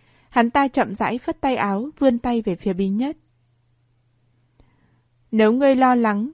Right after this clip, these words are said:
thì chuyển xích sắt trên người nàng ấy lên người ta là được." Chuyện này... Bình Nhất ngẩn người, A Ký cũng hoảng hồn, nàng ta gấp đến độ xanh mặt.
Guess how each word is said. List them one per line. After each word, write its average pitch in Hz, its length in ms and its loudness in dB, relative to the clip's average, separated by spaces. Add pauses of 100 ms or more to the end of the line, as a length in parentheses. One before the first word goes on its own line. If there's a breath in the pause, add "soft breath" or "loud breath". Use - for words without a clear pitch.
thì 240 160 -2
chuyển 208 320 -2
xích 302 200 -6
sắt - 260 -6
trên 277 220 0
người 202 180 2
nàng 180 180 -2
ấy 196 160 -2
lên 269 240 -2
người 202 160 2
ta 240 240 -4
là 214 140 -4
được." 170 300 -2 (2250)
Chuyện - 300 -2
này... 175 540 -2 (1080)
Bình 208 240 4
Nhất 302 200 0
ngẩn 185 300 0
người, 175 320 -2 (380)
A 262 140 6
Ký 240 220 -2
cũng 311 220 -4
hoảng 262 260 0
hồn, 190 340 0 (360)
nàng 214 260 2
ta 269 200 -2
gấp 320 200 -4
đến 226 200 2
độ 220 160 -2
xanh 247 300 -2
mặt. 202 200 -2